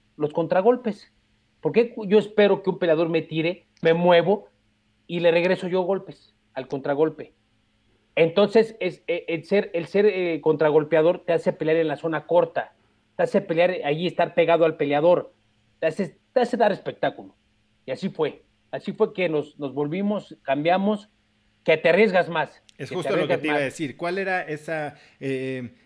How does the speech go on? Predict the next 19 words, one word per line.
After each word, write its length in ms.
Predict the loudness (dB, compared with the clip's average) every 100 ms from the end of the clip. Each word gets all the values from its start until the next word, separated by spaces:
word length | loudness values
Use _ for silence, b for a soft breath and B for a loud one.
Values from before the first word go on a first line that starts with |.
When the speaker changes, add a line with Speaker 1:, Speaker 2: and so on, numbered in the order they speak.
| b
Speaker 2:
esa 300 | -16 -10 -8
discusión 480 | -8 -10 -8 -6 -6
en 80 | -10
tu 120 | -8
cabeza 300 | -8 -6 -8
entre, 200 | -8 -6
"Oye, 160 | -4 -4
me 100 | -6
ha 60 |
ido 160 | -6 -6
muy 200 | -6 -6
bien, 280 | -6 -8 -6
yo 140 | -8
domino 420 | -6 -8 -8 -8
este, 360 | -10 -8 -8 -8
este 180 | -14 -16
tipo 300 | -14 -10 -10
de 80 |
boxeo 600 | -10 -14 -14 -10 -8 -10